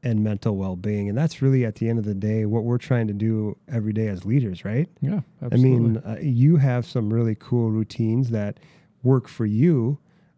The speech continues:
Speaker 1: And I know I've got some routines that right now work for me. Th-, but they might not, some of them might be similar, but they're different. But I think it's important to figure out what, what it is that, uh, you know, you do.
Speaker 2: Yeah, for sure. I think, um, like I said, you can have co-,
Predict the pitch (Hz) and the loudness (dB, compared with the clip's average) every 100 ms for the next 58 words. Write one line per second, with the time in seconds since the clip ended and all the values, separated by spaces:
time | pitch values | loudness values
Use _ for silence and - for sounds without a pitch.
0 | - 120 127 143 123 110 139 143 147 - | -4 0 2 2 0 0 -2 0 -2 0
1 | 120 110 - 120 113 107 98 120 107 117 | 0 0 -2 -2 0 -2 -4 -4 -4 -4
2 | 120 107 113 104 - 107 101 135 135 135 | -2 0 -2 -2 -6 -4 0 2 2 0
3 | 131 131 151 160 151 147 131 117 - 120 | -2 2 4 4 2 0 -2 -2 -6 -12
4 | 131 - 170 185 131 107 101 107 - 104 | -4 0 2 4 4 2 -2 -4 -4 -4
5 | 98 117 139 139 - 135 127 110 147 - | -2 0 0 -2 -4 -2 0 2 0 0
6 | 104 110 110 139 113 110 98 131 127 113 | -2 -2 0 0 0 -4 -2 -2 -2 -4
7 | - 120 117 107 65 110 113 - - 113 | -4 -2 -2 -2 -4 -6 -8 -8 -8 -6
8 | 110 110 101 107 92 - _ _ _ - | -4 -4 -4 -6 -8 -14 _ _ _ -18
9 | 104 101 - - - - _ _ 104 101 | -14 -14 -14 -16 -18 -20 _ _ -4 -4
10 | 110 _ _ _ - - - _ - 113 | -6 _ _ _ -20 -20 -20 _ -6 -2
11 | 143 143 _ - 180 139 - 131 - 131 | -2 -4 _ -4 -2 -2 -4 -4 0 -2
12 | - - 110 131 113 - 123 117 113 113 | -4 -8 -4 -4 -4 -6 -4 -2 -2 -4
13 | 107 - 131 117 110 113 107 107 117 110 | -8 -8 -6 -4 -4 -6 -6 -4 -4 -4
14 | - | -6